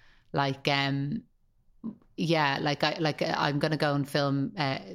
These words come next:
this film at the end of the month. And I remember when I was auditioning for it, I just had a sense of who she was. And, and then what I loved about it was then when I was auditioning,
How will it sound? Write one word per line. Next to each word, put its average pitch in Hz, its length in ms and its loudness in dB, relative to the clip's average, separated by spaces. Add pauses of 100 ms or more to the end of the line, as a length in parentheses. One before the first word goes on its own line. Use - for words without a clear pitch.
this - 160 -6
film 139 240 0
at 139 100 -6
the 143 120 -2
end 135 140 0
of - 60 -12
the 160 60 -2
month. 143 260 0
And 135 360 0 (400)
I 160 40 -2
remember 151 240 2
when 147 120 2
I 139 60 2
was 131 100 -2
auditioning 151 520 2
for 139 240 0
it, - 220 -4 (280)
I 156 40 2
just - 140 0
had 185 120 2
a 165 40 -2
sense 165 420 2
of 156 100 -2
who 147 160 0
she - 160 0
was. 139 680 0 (380)
And, 139 520 2 (520)
and 160 200 2
then 160 480 2 (160)
what 160 200 2
I 151 80 2
loved 165 340 2
about 143 280 2
it 139 160 -2
was 147 120 -2
then 156 180 2
when 151 120 2
I 147 100 2
was 143 120 0
auditioning, 139 680 0